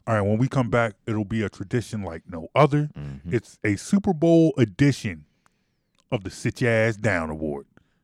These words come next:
Speaker 1: You ready for that?
Speaker 2: I'm ready for it.
Speaker 1: All right. Once again, my name is John. This is Jovan. Hit us up anytime. Facebook, Instagram, Twitter, at B I T W Sports. That is at B I T W Sports.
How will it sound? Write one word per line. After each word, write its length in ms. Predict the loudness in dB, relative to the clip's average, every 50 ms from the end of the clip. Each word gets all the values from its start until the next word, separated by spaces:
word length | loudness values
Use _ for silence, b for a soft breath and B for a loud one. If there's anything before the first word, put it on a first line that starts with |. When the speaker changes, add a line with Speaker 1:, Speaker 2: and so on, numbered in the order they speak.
| _ _ _ _ _ _ _ -6
Speaker 1:
You 80 | -4
ready 160 | -4 -2 -4 -4
for 100 | -4 -2
that? 200 | -2 -2 -4 -4 _ -10
Speaker 2:
I'm 140 | -8 -6 -2
ready 180 | -2 -2 -2 -4
for 240 | -6 -10 -12 -12
it. 60 | -12 _ -6
Speaker 1:
All 200 | -4 -4 -2 -2
right. 280 | -2 -2 -2 -2 -4 B B B B B B B B B -8
Once 180 | -8 -8 -8 -8
again, 200 | -6 -6 -6 -4
my 160 | -4 -4 -4
name 180 | -4 -6 -8
is 80 | -8 -8
John. 340 | -2 0 0 2 0 0 -2
This 120 | -6 -8
is 60 | -8
Jovan. 640 | -8 -4 -4 -4 -2 0 0 0 0 0 -2 -4 b b b b
Hit 140 | 0 2 2
us 180 | 2 2 2 0
up 160 | 0 0 -2 -2 -2
anytime. 500 | 0 0 0 -2 0 0 2 2 0 -2
Facebook, 540 | _ 0 0 0 0 -2 -2 -2 -2 -2 0 0
Instagram, 600 | 0 0 0 -2 -8 -6 -4 -4 -4 -4 -6 -8
Twitter, 360 | -2 2 2 2 2 0 -6 _ 4
at 300 | 4 4 4 2 -4 -2
B 180 | 0 2 2 4
I 200 | 4 4 4 4
T 240 | 2 -2 -4 -6 -2
W 320 | 0 0 0 0 -2 -6
Sports. 480 | -6 -8 -4 0 0 0 0 -2 -8 -18 B B B B B B
That 160 | 2 2 4 4
is 200 | 2 0 -2 -4 2
at 380 | 4 4 4 4 _ -6 -10 -4
B 240 | -2 0 0 0 -2 0
I 260 | 2 2 2 2 2 -2 -6
T 240 | -10 -10 -10 -8
W 440 | -6 -4 -2 -2 -2 -2 -2 -4 -4 -4
Sports. 480 | -8 -8 -4 -4 -4 -4 -6 -10 -14